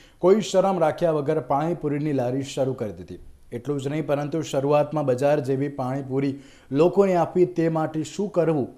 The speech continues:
તે વિચારને ધ્યાનમાં રાખીને YouTube-નો સહારો લીધો હતો અને ત્યારબાદ YouTube-માંથી જોઈને પાણીપુરી બનાવતા શીખ્યા હતા.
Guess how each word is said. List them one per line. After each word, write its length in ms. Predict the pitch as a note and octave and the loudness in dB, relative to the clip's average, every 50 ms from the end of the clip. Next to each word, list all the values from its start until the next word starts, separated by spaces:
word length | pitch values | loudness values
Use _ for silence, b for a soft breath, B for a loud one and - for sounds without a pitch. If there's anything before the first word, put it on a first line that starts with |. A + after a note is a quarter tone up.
| - - | -8 -4
તે 140 | D3 D3+ | -2 0
વિચારને 460 | D3 C#3 C3+ C#3+ F3+ F3 F3+ F#3+ F#3+ D#3+ | 2 0 0 2 2 2 2 2 0 0
ધ્યાનમાં 340 | C#3+ D3+ D3+ D3+ D3 D3 | 0 -2 -2 -2 -2 0
રાખીને 440 | C#3+ C#3+ C#3 - - - E3 E3 D#3+ | 0 0 0 0 -2 -2 -2 -2 -2
YouTube-નો 600 | C#3 B2 B2+ C#3+ C#3 C#3 E3 F#3 D#3+ D3+ E3+ D#3 | -2 -2 -2 -4 -4 -4 -4 -6 -4 -4 -6 -6
સહારો 420 | - - D3 A#2 B2+ C3+ C#3+ C#3+ C3 | -6 -6 -4 -2 -2 0 0 0 -2
લીધો 220 | A2 G2+ F2 F#2+ | -4 -4 -8 -12
હતો 260 | F2+ F2 - G2 - - _ _ _ b b b b b b b b b | -14 -14 -16 -16 -18 -18 _ _ _ b b b b b b b b b
અને 140 | C#3 D#3 D3 | -6 -4 -2
ત્યારબાદ 540 | - F3+ F3+ F#3 F#3+ F#3 F#3+ G3 G#3 F#3 D#3+ C#3 D#3+ | 2 4 6 6 6 6 6 4 4 4 2 0 0
YouTube-માંથી 680 | F3 F3 F#3 G3 G#3 F3 E3+ D#3+ D#3+ D#3 - F3 E3+ C3+ | 0 0 0 -2 -2 -2 -2 -2 -4 -4 -4 -6 -8 -6
જોઈને 360 | A#2+ D3 D3 D3+ D#3 E3+ E3+ | -4 -4 -2 -2 -2 -2 -2
પાણીપુરી 520 | E3+ D3+ C3+ D3+ E3 F3 D#3+ D#3+ D3+ D3+ | -2 -2 -2 -2 -2 -2 -2 -2 -4 -4
બનાવતા 400 | C#3+ C#3 C3+ B2 B2 A#2+ - B2+ | -2 -4 -4 -4 -6 -6 -6 -6
શીખ્યા 380 | B2 - C3+ A2+ - A#2 G2+ F#2 | -6 -6 -10 -12 -10 -12 -12 -12
હતા. 240 | F#2 - F#2+ - | -12 -12 -14 -16